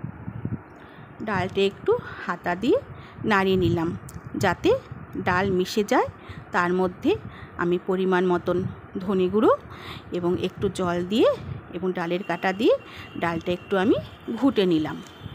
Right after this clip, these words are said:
ডালটা ফুটে গেলে কুকারটা উঠিয়ে নিয়ে আমি গ্যাসে কড়াই বসিয়ে নিয়েছি, প্লেটে নিয়েছি ফোড়ন দেওয়ার জন্য দুটো শুকনো লঙ্কা, একটু গোটা জিরে, এলাচ,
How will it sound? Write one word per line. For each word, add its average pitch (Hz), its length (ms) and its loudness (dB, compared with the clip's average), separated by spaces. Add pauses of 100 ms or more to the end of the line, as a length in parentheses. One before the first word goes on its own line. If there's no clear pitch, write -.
(2000)
ডালটা 196 380 2
ফুটে 220 380 0
গেলে 226 240 4 (460)
কুকারটা 202 460 0
উঠিয়ে 202 440 2
নিয়ে 247 220 2 (480)
আমি 180 200 -2
গ্যাসে 180 420 -4 (100)
কড়াই 190 400 2
বসিয়ে 196 380 0
নিয়েছি, 190 420 2 (640)
প্লেটে 190 360 2
নিয়েছি 196 540 2 (480)
ফোড়ন 185 360 2
দেওয়ার 185 280 0
জন্য 214 300 2 (460)
দুটো 190 240 -2
শুকনো - 340 -6
লঙ্কা, 185 440 0 (480)
একটু 196 220 -6
গোটা 190 340 -2
জিরে, 196 340 0 (500)
এলাচ, 202 460 -2